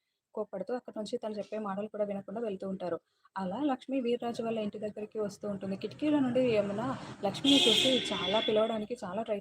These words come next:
చేస్తూ ఉంటుంది. కానీ నోటికి ప్లాస్టర్ అడ్డుగా ఉండడంతో పిలవలేకపోతూ ఉంటుంది.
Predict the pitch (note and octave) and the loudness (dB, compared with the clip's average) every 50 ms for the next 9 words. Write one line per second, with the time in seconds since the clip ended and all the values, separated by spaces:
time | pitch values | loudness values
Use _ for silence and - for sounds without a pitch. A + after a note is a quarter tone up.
0 | - G#3+ G#3 - A3 G3+ G3 - G3+ G3+ G#3 - G3+ G3 A3 C#4+ D4+ - - _ | -4 -8 -8 -8 -10 -12 -10 -8 -8 -10 -8 -8 -8 -4 0 0 0 0 -2 _
1 | _ _ _ G#3 G3+ G#3 G#3+ - A3+ - A3+ G#3 G#3+ - A3+ A3 G#3+ G3 F#3+ G#3 | _ _ _ -2 -2 -2 -2 -6 -6 -4 -4 -2 -2 0 2 2 2 2 0 -2
2 | G#3 G#3+ G#3 G3 G3+ G3 G3+ G3 - - D4 C#4 B3+ A3+ G#3 G#3 G#3 G3+ - G3+ | -4 -4 -2 -2 -4 -4 -4 -6 -6 -6 -6 -4 -4 -2 -2 -2 -2 -2 -4 -6
3 | G3 F#3+ - G3+ G3+ G3 - F#3+ F#3 F#3 F3 | -6 -8 -8 -10 -10 -10 -8 -6 -6 -6 -6